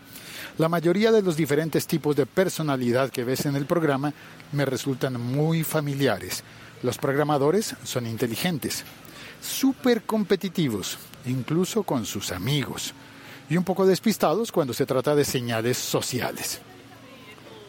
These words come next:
Personalmente me identifico más con Richard, el fundador de Pied Piper". Ajá, pues claro, obvio, es el protagonista de la serie. "Que es un gran programador,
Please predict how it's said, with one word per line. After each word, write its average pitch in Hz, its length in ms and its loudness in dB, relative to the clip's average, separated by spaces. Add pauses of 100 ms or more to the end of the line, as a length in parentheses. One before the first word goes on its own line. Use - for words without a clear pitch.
(600)
Personalmente 202 760 2
me 165 160 2
identifico 156 520 2
más 180 220 2
con 180 240 0 (340)
Richard, 139 640 0
el 131 160 0
fundador 170 540 2
de 170 100 2
Pied 139 480 0
Piper". - 520 -2 (680)
Ajá, 107 360 -2 (200)
pues - 180 -8
claro, 120 360 0 (140)
obvio, 120 440 -2
es 135 80 -2
el 135 120 2
protagonista 110 580 -2
de 120 60 0
la 120 60 2
serie. 117 300 0 (1000)
"Que 180 160 6
es 220 140 2
un 190 160 2
gran 202 180 4
programador, 160 580 2